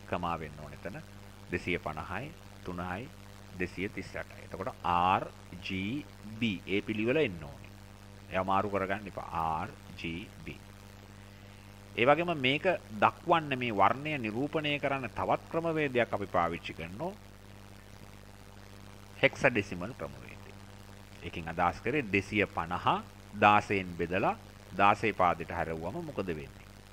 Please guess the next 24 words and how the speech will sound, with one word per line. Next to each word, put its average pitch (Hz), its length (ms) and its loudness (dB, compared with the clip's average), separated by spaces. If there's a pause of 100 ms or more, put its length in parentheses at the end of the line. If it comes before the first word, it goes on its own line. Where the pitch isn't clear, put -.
(680)
කියනවා. - 380 -4 (600)
තුන 139 260 2
දාසයේ 107 380 8
පාදයෙන් 98 380 6
ප්‍රකාශයට 92 500 4
පත් 80 200 -2
කරන්න 87 340 0
පුළුවන්. 107 340 -2
මොකද 92 220 0
බිඳුවයි 95 480 0
පහළොවයි 92 480 2
අතර 85 200 -4
ඕනම 85 260 -4
සංඛ්‍යාවක් 85 560 -6 (340)
සංඛ්‍යාත්මකව 95 760 2
පෙන්වන්න 76 500 -8 (320)
පුළුවන්. 78 400 -2 (1040)
ඒ 104 120 0
වගේම 113 280 6
දෙසිය 135 340 4
තිස් - 300 -4
අට - 200 0 (2500)
ඊ 107 260 0
ඊ. 98 200 -4